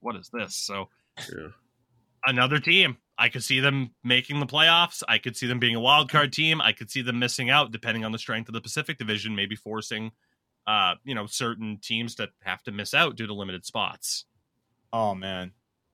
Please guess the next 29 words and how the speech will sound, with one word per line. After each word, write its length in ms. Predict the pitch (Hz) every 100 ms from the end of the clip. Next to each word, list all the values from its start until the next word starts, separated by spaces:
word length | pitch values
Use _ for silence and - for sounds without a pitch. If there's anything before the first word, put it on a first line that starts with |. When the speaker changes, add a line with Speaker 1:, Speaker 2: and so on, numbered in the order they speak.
| _ _ _
Speaker 3:
I 40 | 123
think 200 | 123 117
I 80 | -
found 180 | 143 175
a 40 |
better 220 | 147 151 147
analogy 420 | 127 127 127 123
for 260 | 117 117
it. 100 | 107
It's 180 | 117 120
like 180 | 147 143
when 240 | 147 143
you, 420 | 143 139 135 127 117
it's 160 | 123 127
like 140 | 135
when 100 | 139
you're 120 | 131
an 60 | 117
artist 380 | 104 113 131 135
and 100 | 143
you, 140 | 117 107 -
you 80 |
draw, 220 | 123 127 127
like, 240 | 131 123
a, 340 | 120 113 107 - _ _ _ _ -
you 60 |
draw 260 | 139 143 127
a 20 |
face 520 | 123 - 123 127 131